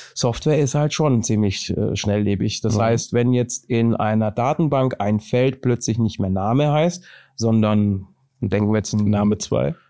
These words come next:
Speaker 1: Name zwei, dann greifen halt deine Modelle nicht mehr, weil, äh, trotz auch der wahnsinnigen K I, die man ja überall findet und die ja allen Code mittlerweile schreibt, Bullshit, ähm, blickt man das nicht, weil
Speaker 2: Mhm.
Speaker 1: es ist halt,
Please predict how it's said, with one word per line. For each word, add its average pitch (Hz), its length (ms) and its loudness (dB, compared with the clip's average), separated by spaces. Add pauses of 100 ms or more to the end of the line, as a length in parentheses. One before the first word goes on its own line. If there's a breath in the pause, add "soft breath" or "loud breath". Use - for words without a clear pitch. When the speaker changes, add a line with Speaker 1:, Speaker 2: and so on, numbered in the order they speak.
Speaker 1:
Name 113 260 2
zwei, 139 440 0 (400 loud breath)
dann 101 240 2
greifen 98 340 -2
halt 104 140 -2
deine 120 160 2
Modelle 196 340 2
nicht 110 220 -2
mehr, 92 280 -2
weil, 107 540 0
äh, 107 320 0
trotz 123 300 -2
auch 113 220 -4
der 98 180 -2
wahnsinnigen 117 500 0
K 95 140 -2
I, 143 260 2
die 110 100 0
man 98 160 0
ja 82 80 -2
überall 117 460 2
findet 147 400 0
und 101 120 -2
die 101 120 0
ja 101 140 0
allen 107 240 0
Code 156 260 -2
mittlerweile 101 400 0
schreibt, - 440 -4
Bullshit, 113 360 -2 (640 loud breath)
ähm, 131 540 2 (640)
blickt 143 280 -4
man 107 100 2
das 101 180 0
nicht, 95 360 -4
weil 113 160 0
Speaker 2:
Mhm. 101 60 0
Speaker 1:
es 120 120 -4
ist 135 160 -4
halt, 131 300 0